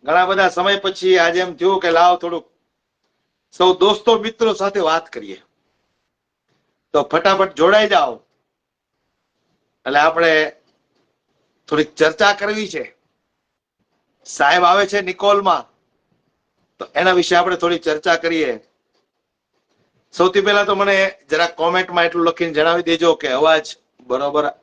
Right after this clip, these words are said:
આવે છે ને. ફટાફટ વીડિયોને શેર પણ કરી દેજો.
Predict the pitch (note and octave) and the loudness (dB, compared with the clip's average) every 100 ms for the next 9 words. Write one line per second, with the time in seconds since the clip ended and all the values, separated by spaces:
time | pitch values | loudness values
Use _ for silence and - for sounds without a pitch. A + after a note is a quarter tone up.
0 | - G2+ B2 C3 C3+ C#3 C#3 - _ _ | -4 -2 -2 -4 -8 -10 -12 -16 _ _
1 | _ _ _ _ _ _ _ _ _ _ | _ _ _ _ _ _ _ _ _ _
2 | _ _ _ _ _ _ _ _ _ _ | _ _ _ _ _ _ _ _ _ _
3 | _ _ _ _ _ _ _ _ _ _ | _ _ _ _ _ _ _ _ _ _
4 | _ _ _ _ _ _ _ _ _ _ | _ _ _ _ _ _ _ _ _ _
5 | _ _ _ _ - C#3+ D#3 D3+ E3 C3+ | _ _ _ _ -4 0 2 2 0 -2
6 | C#3 D3+ E3 E3 E3 D#3+ - - - D#3+ | -8 0 2 4 2 -2 -4 -10 -2 0
7 | F3 F3 E3 C#3 C#3+ A#2 G2 - | 0 0 -4 -2 -6 -6 -10 -12